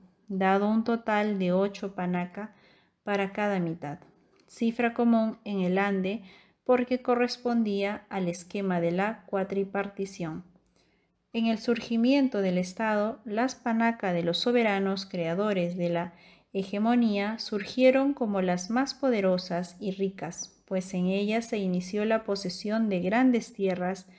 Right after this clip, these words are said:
propias y de servidores en gran escala. Si bien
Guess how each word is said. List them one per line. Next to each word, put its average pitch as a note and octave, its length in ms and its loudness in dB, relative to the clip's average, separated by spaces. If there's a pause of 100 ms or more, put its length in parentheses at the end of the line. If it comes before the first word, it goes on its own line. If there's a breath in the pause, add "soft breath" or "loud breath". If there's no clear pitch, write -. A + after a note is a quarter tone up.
(440 soft breath)
propias B3+ 600 2
y A3 140 -6
de G3 120 0
servidores G3+ 800 -2
en F#3+ 160 -2
gran F#3 280 0
escala. D#3 600 -4 (260)
Si - 280 -4
bien G#3 420 2